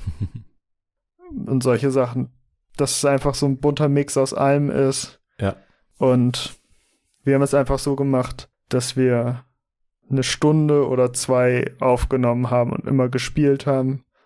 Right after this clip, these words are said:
Speaker 2: und das aus dem sozusagen so ein Best-of zusammengeschnitten haben, aber dann in einer Minute.
Speaker 1: Mhm. Ja.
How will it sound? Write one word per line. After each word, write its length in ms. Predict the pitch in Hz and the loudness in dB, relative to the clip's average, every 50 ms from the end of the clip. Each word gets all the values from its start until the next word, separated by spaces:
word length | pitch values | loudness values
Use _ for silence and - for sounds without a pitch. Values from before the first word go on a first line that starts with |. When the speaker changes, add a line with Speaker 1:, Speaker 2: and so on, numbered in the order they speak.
| _ _ _ _ _ _ | _ _ _ _ _ _
Speaker 2:
und 480 | - 123 120 117 127 - - - - | -2 -2 -2 -2 -4 -6 -8 -4 -2
das 260 | 120 113 - - - | -2 -2 -2 -6 -8
aus 400 | - - - 117 117 - - _ | -4 -2 -2 -2 -2 -4 -10 _
dem 360 | - 135 131 123 117 117 113 - _ _ | -2 0 0 2 2 0 -2 -4 _ _
sozusagen 460 | - 135 127 120 - 127 123 120 117 | -6 -4 -4 -2 0 0 2 2 0
so 100 | 110 - | 0 0
ein 80 | 120 113 | -2 0
Best-of 520 | 110 120 117 - - - 127 120 107 - | 0 0 -2 -2 -4 -4 -4 -2 -2 -4
zusammengeschnitten 920 | - - 127 120 123 120 120 123 123 120 123 - - 131 - - - 127 120 | -4 -4 -2 -2 0 0 2 2 0 0 -2 -2 -2 -4 -4 -2 -2 -2 0
haben, 260 | 117 120 117 120 - - | 0 0 0 0 0 0
aber 140 | 120 120 | 0 0
dann 220 | - 120 117 117 - | 0 0 0 0 0
in 160 | 120 127 - | 0 0 0
einer 220 | - 123 120 120 | 0 0 2 2
Minute. 480 | 120 123 123 - - 123 - - - 156 - - _ _ - | 2 0 0 0 -2 -4 -6 -8 -10 -10 -12 -14 _ _ -6
Speaker 1:
Mhm. 300 | 101 95 90 90 92 98 - _ _ _ _ _ _ _ _ _ _ _ - - - - | -4 -4 -2 -4 -6 -8 -12 _ _ _ _ _ _ _ _ _ _ _ -20 -16 -8 -4
Ja. 220 | 95 87 85 - | -2 -2 -2 -4